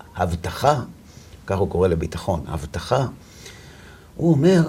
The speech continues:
שלמה הבוטח נמצא במנוחת הנפש?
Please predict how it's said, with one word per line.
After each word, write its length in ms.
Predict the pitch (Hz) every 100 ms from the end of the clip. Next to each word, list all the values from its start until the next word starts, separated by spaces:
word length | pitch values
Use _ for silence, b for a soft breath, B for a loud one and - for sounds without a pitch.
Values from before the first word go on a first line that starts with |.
| - - B B B B
שלמה 1040 | - - - 87 90 151 170 151 131 117 107
הבוטח 680 | 92 90 90 - 127 147 110 95
נמצא 360 | 85 82 123
במנוחת 580 | 123 107 85 - 113 -
הנפש? 580 | 82 62 - - -